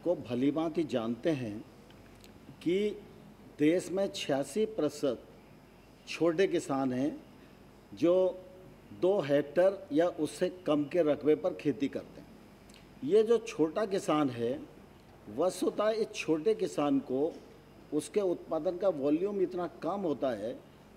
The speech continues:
कि वो एमएसपी का भी फ़ायदा नहीं ले पाता, और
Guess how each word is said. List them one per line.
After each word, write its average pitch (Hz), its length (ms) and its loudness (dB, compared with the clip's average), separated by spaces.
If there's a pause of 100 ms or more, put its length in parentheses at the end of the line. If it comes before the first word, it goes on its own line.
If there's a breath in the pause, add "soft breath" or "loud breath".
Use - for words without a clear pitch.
(100)
कि 185 180 2
वो 190 360 0
एमएसपी 180 500 0
का 233 120 4
भी 247 100 2
फ़ायदा 175 380 2
नहीं 165 160 4
ले 135 140 2
पाता, - 320 -10 (1200)
और 202 280 0